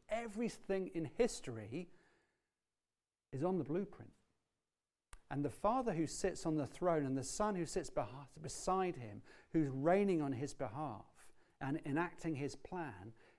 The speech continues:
does so for our great and eternal good. Everything is in the pla-, is in the plan.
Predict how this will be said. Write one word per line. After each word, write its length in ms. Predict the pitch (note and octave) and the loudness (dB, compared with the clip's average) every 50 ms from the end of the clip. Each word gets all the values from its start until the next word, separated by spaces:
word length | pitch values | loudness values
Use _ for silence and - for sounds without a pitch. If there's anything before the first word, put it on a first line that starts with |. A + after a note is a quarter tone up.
| _ _ | _ _
does 260 | - G3+ A3+ A3+ - - | 2 2 2 2 0 -2
so 220 | - D#3 C#3+ C#3 | -4 -2 -2 -2
for 280 | B2+ - - D3+ D3+ D3 | -2 -2 -2 0 0 0
our 120 | C#3+ C3+ | 0 -2
great 480 | A#2+ A2 - D3 C#3+ F3 F#3+ G3 - - | -4 -4 -6 -4 -2 0 0 -2 -2 -4
and 120 | E3+ E3+ | -4 -4
eternal 560 | E3+ D#3+ - - - D#3+ D3+ D3+ D3 C#3 A2 - | -4 -4 -6 -8 -8 -6 -6 -6 -6 -6 -8 -10
good. 300 | - D3+ C#3+ A2+ G#2+ G#2 - - - - _ _ _ _ _ - | -8 -6 -6 -6 -6 -8 -12 -16 -20 -20 _ _ _ _ _ -4
Everything 600 | G#3 A3 A#3 A#3 A#3 - F#3+ - - D3 C3 B2 | -2 0 2 2 2 0 -2 -4 -4 -4 -4 -4
is 120 | A#2+ G#2 | -2 0
in 140 | C3+ C3+ B2+ | 0 0 0
the 60 | B2 | 0
pla-, 260 | A#2 - - C3+ C3 - | -2 -4 -6 -6 -4 -4
is 140 | - C#3+ A#2+ | -2 0 2
in 100 | C#3+ C3+ | 2 2
the 60 | B2 | 2
plan. 460 | - - - B2 A#2 A2+ G#2 G#2 G#2+ | 0 -2 -4 -4 -4 -4 -6 -8 -10